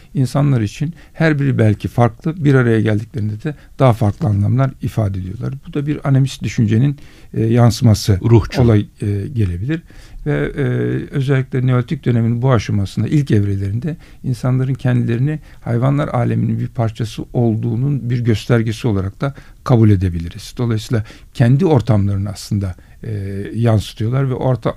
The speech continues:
Speaker 1: o ortamlarına s-, yükledikleri anlamları da taşlara,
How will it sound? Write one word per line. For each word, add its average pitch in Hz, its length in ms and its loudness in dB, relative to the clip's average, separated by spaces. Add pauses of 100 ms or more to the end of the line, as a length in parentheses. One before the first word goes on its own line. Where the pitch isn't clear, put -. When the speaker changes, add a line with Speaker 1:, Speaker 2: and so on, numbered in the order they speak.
Speaker 1:
o 156 140 0
ortamlarına 110 600 0
s-, - 380 -12
yükledikleri 117 640 -2
anlamları 110 540 4
da 160 160 -2 (220)
taşlara, 131 540 -2